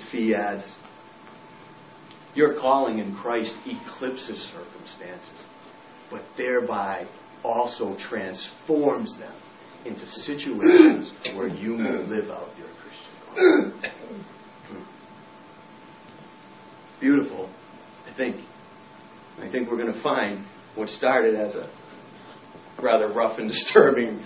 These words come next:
scripture reading is another beautiful, beautiful homily by Paul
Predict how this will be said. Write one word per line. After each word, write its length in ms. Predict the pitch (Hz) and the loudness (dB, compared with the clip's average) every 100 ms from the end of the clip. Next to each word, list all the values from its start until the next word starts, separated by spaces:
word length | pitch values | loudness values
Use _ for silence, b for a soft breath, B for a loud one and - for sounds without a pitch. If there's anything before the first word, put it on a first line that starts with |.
| - | -10
scripture 480 | - 165 - 127 101 | 2 2 2 -2 -2
reading 420 | 104 107 104 98 - - - - - - - - - - - - 131 | -4 -4 -6 -8 -12 -18 -20 -20 -20 -20 -20 -20 -20 -20 -20 -8 -6
is 140 | 113 | 0
another 420 | 110 120 135 127 | 2 4 4 2
beautiful, 800 | 104 104 123 127 127 120 113 110 - - - - | 0 -2 0 0 -2 -4 -4 -6 -12 -20 -20 -6
beautiful 420 | 110 120 117 113 | -2 -2 -2 -6
homily 500 | - 110 113 101 101 | -2 0 0 -2 -4
by 180 | 92 98 | -4 -6
Paul 500 | - 110 107 92 | -4 2 2 0